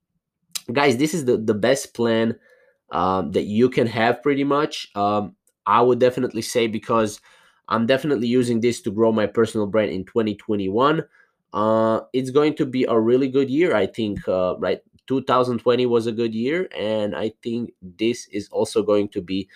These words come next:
a good year. Now, we have a question for the, uh, you know, for the end of this podcast episode, uh, which is, "What do you think is better, TikTok versus Instagram?"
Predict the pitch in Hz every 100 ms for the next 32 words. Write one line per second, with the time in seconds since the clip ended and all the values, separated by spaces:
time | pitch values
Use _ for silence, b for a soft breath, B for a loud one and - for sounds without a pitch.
0 | b b b 90 90 95 92 87 78 -
1 | 107 110 113 107 - 139 151 165 143 117
2 | - 131 135 151 - 156 147 - _ -
3 | 127 123 113 113 110 107 - - 95 98
4 | 95 - _ _ 104 98 98 - 110 92
5 | 98 110 101 95 101 98 - 107 104 -
6 | 104 - - 110 117 113 135 135 151 B
7 | B B B B _ 101 104 107 123 -
8 | - 113 117 120 - - 113 - 170 170
9 | 156 151 - 120 95 123 123 - - -
10 | 151 156 - 139 139 135 - 101 107 120
11 | 120 117 107 - 117 110 - 92 87 78
12 | -